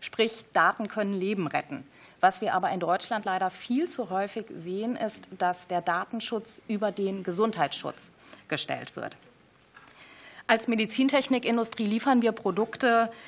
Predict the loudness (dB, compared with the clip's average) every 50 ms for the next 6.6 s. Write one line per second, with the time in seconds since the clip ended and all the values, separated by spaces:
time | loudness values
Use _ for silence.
0 | -18 -18 -18 -20 -20 -20 -20 _ _ -16 -4 0 2 2 4 6 6 6 6 6
1 | 0 -2 0 -2 0 0 0 2 2 0 0 0 -4 -4 -2 -2 -4 -4 -2 -2
2 | 0 0 2 2 2 0 0 0 0 0 0 0 0 -2 -4 -4 -2 -2 -2 -2
3 | -2 -2 -4 -2 -2 -4 -4 -2 -4 -4 -4 -4 -4 -2 -2 -2 -4 -2 -2 -2
4 | -2 0 -2 -4 -4 -4 -4 -2 -2 -2 -2 -2 -6 -8 -8 -6 -6 -6 -6 -6
5 | -10 -8 -6 -2 0 0 2 0 0 -4 -4 -4 -6 -6 -6 -10 -14 -16 -16 -14
6 | 0 2 2 2 2 0 -2 0 2 2 0